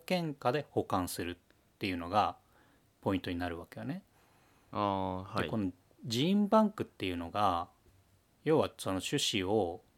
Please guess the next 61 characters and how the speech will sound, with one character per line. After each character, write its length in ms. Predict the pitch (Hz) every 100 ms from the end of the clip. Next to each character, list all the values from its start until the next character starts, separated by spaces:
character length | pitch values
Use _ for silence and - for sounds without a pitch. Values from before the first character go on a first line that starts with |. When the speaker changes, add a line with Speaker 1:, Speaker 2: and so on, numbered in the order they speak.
| -
Speaker 1:
ま 320 | 101 87 -
あ、 20 | -
遺 120 | 107
伝 240 | 135 185
資 280 | 175 - 175
源 280 | 156 98 85
だ 100 | 82
か 180 | - 95
ら、 360 | 104 90 85 - _ _ _ _
そ 140 | - 113
の 100 | -
遺 140 | 135
伝 280 | 156 180 208
資 200 | - 214
源 300 | 170 95 90 123
を 180 | 92 -
保 160 | - 104
存 280 | 117 143 143
す 180 | -
る 100 | 151
っ 20 | 180 _ _
て 80 | 156
い 80 | 107
う 100 | 113
の 120 | 151
を 60 | 107
目 220 | 92 -
的 300 | - - -
に、 260 | 143 131 - _ _ _ _ _ -
Speaker 2:
う 20 |
ん 40 | 110
う 20 |
ん。 460 | 104 98 95 90 -
Speaker 1:
ま 160 | 113 95
あ、 80 | - - - _ -
し 280 | - - -
て 80 |
い 160 | 95 85
る、 200 | 90 - _ _ _ _ _ _ _ _
せ-、 200 | - 110 -
あ 80 | 110
の、 80 | 92
ま 220 | 82 80
あ、 40 | 78
施 140 | -
設 280 | 117 - -
と 80 | 85
い 80 | 82
う 80 |
か、 240 | - 95 -
設 240 | - 113 -
備 140 | 85
な 120 | 82
ん 60 | 85
だ 100 | 92
け 140 | -
れ 60 | 113
ど 80 | 131
も、 300 | 135 90 -
Speaker 2:
は 180 | 120 110
い。 160 | 80